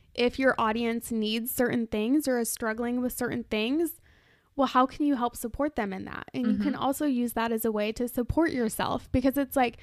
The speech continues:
Speaker 1: I think sometimes think, people think, like, social media is easy, but I feel like if you're putting your time and your energy into sharing so vulnerably and, like,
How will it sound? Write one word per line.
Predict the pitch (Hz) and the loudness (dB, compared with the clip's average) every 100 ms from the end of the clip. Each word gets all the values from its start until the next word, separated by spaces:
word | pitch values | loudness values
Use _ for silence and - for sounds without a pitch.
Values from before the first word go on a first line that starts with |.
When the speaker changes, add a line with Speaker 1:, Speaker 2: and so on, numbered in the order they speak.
| - - - | -20 -20 0
Speaker 1:
I | - | 4
think | 311 427 | 4 2
sometimes | 415 392 392 370 - | 0 0 0 -2 -2
think, | 269 254 - _ | -2 -2 -6 _
people | - 254 247 | 2 6 4
think, | 247 220 226 | 4 -2 -2
like, | 240 214 | -2 -2
social | - 220 214 226 | -2 -4 -4 -4
media | 214 214 214 214 | -4 -4 -4 -6
is | 208 | -6
easy, | - 330 294 247 226 - - - - _ _ _ | -2 -2 -2 -2 -4 -6 -16 -20 -20 _ _ _
but | 226 269 247 - _ _ _ _ - | 4 6 6 2 _ _ _ _ 0
I | 269 | 2
feel | 359 | 6
like | 392 392 | 6 4
if | 381 | 2
you're | 320 | 2
putting | - 294 | 4 2
your | 285 240 | 2 0
time | - 233 220 254 | -4 -2 0 2
and | 269 | 2
your | 254 | 2
energy | - 214 226 247 285 | 0 0 2 2 0
into | - 220 226 - 262 262 | 0 -2 -2 -4 -4 -4
sharing | 277 - 214 214 254 | -4 -4 -4 0 0
so | - 262 262 | 4 4 4
vulnerably | 269 277 277 294 294 302 330 | 4 4 4 4 4 2 2
and, | 262 226 220 - - | 0 -2 -6 -10 -18
like, | - 262 254 | -4 -2 -2